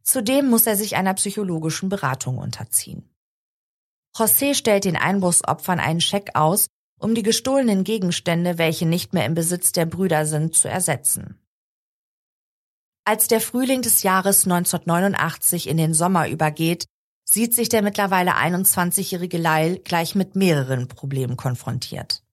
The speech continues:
Seine derzeitige Freundin Christy teilt ihm mit, dass sie schwanger von ihm ist. Nachdem José von der Schwangerschaft Wind bekommt,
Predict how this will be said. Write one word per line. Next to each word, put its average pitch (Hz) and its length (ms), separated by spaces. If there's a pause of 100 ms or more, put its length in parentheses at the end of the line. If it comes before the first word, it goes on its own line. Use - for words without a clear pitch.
(160)
Seine 226 240
derzeitige 233 600
Freundin 196 400
Christy 190 440
teilt 170 300
ihm 170 140
mit, 156 340
dass 175 160
sie 214 120
schwanger 135 400
von 110 220
ihm 87 140
ist. - 480 (300)
Nachdem 269 320
José 262 440
von 214 160
der 202 100
Schwangerschaft 180 680
Wind 196 220
bekommt, 165 540